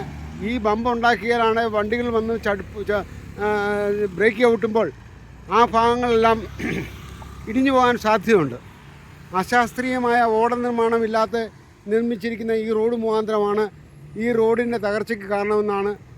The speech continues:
ഞാൻ മനസ്സിലാക്കുന്നത്. ഏതായാലും ഇതിൻ്റെ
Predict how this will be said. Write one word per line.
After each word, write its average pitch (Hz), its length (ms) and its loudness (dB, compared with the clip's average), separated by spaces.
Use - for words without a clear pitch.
ഞാൻ 220 140 2
മനസ്സിലാക്കുന്നത്. 185 580 0
ഏതായാലും 202 340 2
ഇതിൻ്റെ 214 220 0